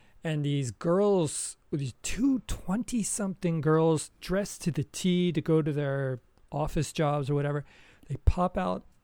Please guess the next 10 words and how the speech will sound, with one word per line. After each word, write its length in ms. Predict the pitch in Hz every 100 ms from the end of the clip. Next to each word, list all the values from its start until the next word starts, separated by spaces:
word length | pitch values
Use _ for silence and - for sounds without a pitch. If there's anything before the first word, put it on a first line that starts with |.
| _ -
excuse 340 | - 185 151
me, 100 | 165
they 120 | 156
pop 420 | - - 175 220 233
out 240 | 208 196
of 280 | 156 151 127
the 400 | 131 151 139 139 - - _ -
train 600 | - 175 180 139 120 135 -
doors, 500 | 156 139 127 127 - - _ - - - - _ _ _ _ -
and 380 | 175 165 156